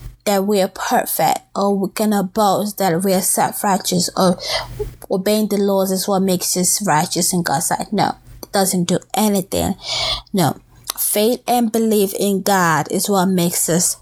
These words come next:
righteous. So God looked at Abraham and said, "He is not guilty, but righteous because he believed in me." So salvation is given to those people that do not work for it.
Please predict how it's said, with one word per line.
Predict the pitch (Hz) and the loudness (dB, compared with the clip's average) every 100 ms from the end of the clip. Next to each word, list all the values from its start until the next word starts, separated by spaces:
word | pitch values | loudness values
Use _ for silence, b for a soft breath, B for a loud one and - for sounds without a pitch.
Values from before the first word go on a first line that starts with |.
| - - | -14 -2
righteous. | 185 170 - 151 - - B B B | 2 2 0 -2 -2 -2 B B B
So | - 240 | -2 0
God | 208 247 285 | 2 2 2
looked | - 247 311 - | 2 0 0 0
at | 277 - | 0 2
Abraham | 240 233 220 208 196 | 2 2 0 2 2
and | 185 | 0
said, | 185 - 196 160 - | 0 0 2 0 -2
"He | 156 - | -4 0
is | 190 180 | 0 2
not | 196 240 381 330 | 2 2 0 -2
guilty, | 233 214 196 - 156 180 B B B B _ | 0 0 0 0 0 0 B B B B _
but | 196 | 0
righteous | 185 202 233 269 - 190 175 | 2 4 2 2 -2 0 0
because | - 190 - 175 - | -2 -4 0 -2 0
he | - | -2
believed | 175 175 180 160 156 156 - - - - | -2 0 2 2 0 -2 -8 -10 -12 -4
in | 208 208 | 0 2
me." | 233 - - B B B B B - | 2 0 -6 B B B B B -8
So | - 220 | -4 -2
salvation | - 214 233 254 302 | 2 2 2 0 0
is | 285 | 0
given | - 254 247 | 0 0 -2
to | - 220 | -4 0
those | 226 214 | 0 0
people | - 208 214 | -2 -2 -2
that | 190 185 | 0 0
do | 185 190 | 2 2
not | 190 165 160 | 2 2 2
work | 175 180 160 - | 2 2 2 2
for | - - | -2 -2
it. | 170 180 - - | 0 0 -2 -6